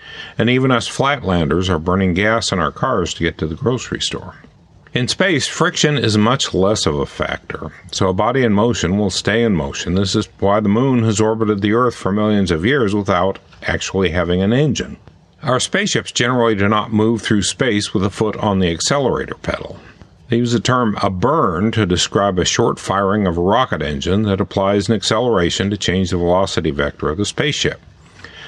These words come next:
After the burn is open, the spaceship continues with the same velocity in the same direction until modified by another acceleration, usually gravity from the Earth, Sun, planets, and moons, et cetera.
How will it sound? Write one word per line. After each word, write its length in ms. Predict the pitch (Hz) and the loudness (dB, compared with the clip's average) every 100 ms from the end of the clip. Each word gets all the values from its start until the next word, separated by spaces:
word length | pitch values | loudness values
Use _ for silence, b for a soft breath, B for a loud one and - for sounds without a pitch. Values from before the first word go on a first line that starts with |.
| B | B
After 360 | - 123 - 165 | -6 -4 0 0
the 80 | 131 | 2
burn 240 | 120 127 | 0 0
is 120 | 143 | 2
open, 340 | 117 87 - 98 | 2 0 0 0
the 60 | |
spaceship 540 | 120 - 98 - 95 - | 0 0 0 0 -2 0
continues 560 | 98 92 127 113 90 | -2 0 0 2 2
with 140 | 107 92 | 0 0
the 80 | - | 0
same 260 | 120 101 | 0 0
velocity 580 | 95 110 85 82 90 87 | 0 2 0 0 0 0
in 120 | 92 | 0
the 40 | 90 | 0
same 280 | - 95 | -2 0
direction 520 | 92 87 117 - - 104 | 0 2 0 0 -2 0
until 320 | 117 104 123 | 0 0 2
modified 680 | 98 95 104 - 87 90 87 | 2 2 0 -2 0 0 0
by 160 | 85 | -2
another 420 | 87 82 76 80 | 0 0 0 0
acceleration, 1120 | 85 - - - 147 147 131 151 175 - - - - B B B B B B - | -2 -4 -8 -4 -2 0 2 2 2 0 -4 -6 -14 B B B B B B 0
usually 480 | 151 196 95 87 | 2 4 2 2
gravity 420 | 110 98 104 113 117 | 2 2 2 2 0
from 220 | 113 107 | 0 0
the 80 | 95 | 2
Earth, 220 | 98 92 | 2 0
Sun, 340 | - 92 92 | -2 0 0
planets, 460 | 85 87 85 87 - | -2 -2 0 -2 -2
and 120 | 85 | 0
moons, 320 | 113 131 95 | 0 0 0
et 140 | 76 - | -2 -4
cetera. 460 | - - - - | -6 -6 -10 -16